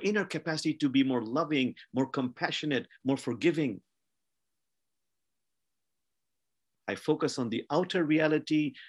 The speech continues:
I miss out on the inner reality. That's one. The other one, say the great teachers, is that our divine spark,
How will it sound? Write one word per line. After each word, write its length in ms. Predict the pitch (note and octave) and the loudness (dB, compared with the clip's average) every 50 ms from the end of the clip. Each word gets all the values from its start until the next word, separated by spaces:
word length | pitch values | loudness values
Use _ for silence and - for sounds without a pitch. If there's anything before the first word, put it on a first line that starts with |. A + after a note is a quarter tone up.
| - _ _ | -20 _ _
I 120 | B2+ A2+ | -4 -2
miss 300 | G#2+ A2 C3+ D3+ D3+ - | 0 2 2 2 2 2
out 180 | D3 C3 B2+ - - | -2 -2 -2 -4 -6
on 140 | B2 A#2 G#2+ | -6 -4 -2
the 180 | A2 B2 B2 - | -4 -4 -2 0
inner 240 | E3 D#3 C#3+ B2+ A2 | 0 2 2 2 0
reality. 560 | G2+ G2 F2+ D#2 D2 - - - - - - _ _ _ _ _ _ _ _ _ _ | -2 -4 -4 -4 -6 -10 -14 -16 -18 -18 -18 _ _ _ _ _ _ _ _ _ _
That's 180 | G2+ - - - | -8 -8 -8 -8
one. 180 | G2+ E2 D2 - _ _ _ _ _ _ _ _ _ _ _ _ _ _ _ _ _ _ _ _ _ _ _ _ _ _ - - | -10 -10 -10 -14 _ _ _ _ _ _ _ _ _ _ _ _ _ _ _ _ _ _ _ _ _ _ _ _ _ _ -10 -4
The 80 | C3+ F3+ | 0 2
other 160 | A#3+ C4+ B3 | 2 4 4
one, 180 | A#3+ A#3 A3 G3+ | 4 2 0 2
say 140 | - G#3 F#3+ | 0 2 2
the 100 | F#3 F3 | 2 2
great 240 | D3 F3 F3+ F3+ | 4 2 2 2
teachers, 420 | - - F#3+ F3+ - F3 E3+ D#3+ - | 0 -4 -2 2 2 2 2 2 2
is 200 | - E3 D#3+ C#3+ | 2 0 2 2
that 240 | D3 E3 D#3+ D#3 - - _ _ _ _ _ - | 2 2 2 0 -2 -10 _ _ _ _ _ -4
our 220 | C#3 C#3+ D3+ C#3 | 0 2 2 0
divine 500 | A#2 - B2 A#2+ - C#3+ D3+ E3+ F3+ F3 | 2 2 2 2 2 0 0 0 0 0
spark, 680 | D#3 - - - - - E3+ E3+ D3+ G2 - - - - | 0 -2 -4 -4 -6 -8 -8 -6 -6 -8 -10 -12 -16 -16